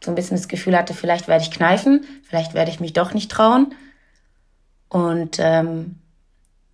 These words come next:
kurz vor, wir gehen alle nach Hause, hab ich dann gesagt, „Okay, Ladies, es ist soweit, let's go, jetzt, jetzt sofort. Jetzt sofort und nicht in fünf Minuten, weil jetzt gerade hab ich kurz ein bisschen Mut,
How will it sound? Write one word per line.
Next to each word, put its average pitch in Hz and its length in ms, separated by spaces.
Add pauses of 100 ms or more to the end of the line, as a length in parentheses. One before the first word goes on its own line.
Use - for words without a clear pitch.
(140)
kurz 233 420
vor, 190 680
wir 190 180
gehen 202 260
alle 180 240
nach 160 200
Hause, 240 440 (560)
hab 185 180
ich 190 100
dann 196 180
gesagt, 185 400 (100)
„Okay, 190 240
Ladies, 190 340
es - 140
ist 185 120
soweit, 185 420
let's 165 220
go, 151 140
jetzt, 156 380
jetzt 180 260
sofort. - 380 (380)
Jetzt 226 240
sofort 214 340
und 180 200
nicht 226 180
in 208 80
fünf 202 240
Minuten, 202 260
weil 170 160
jetzt 190 200
gerade 175 260
hab 165 120
ich - 240
kurz 320 540 (360)
ein 185 140
bisschen 214 420
Mut, 247 420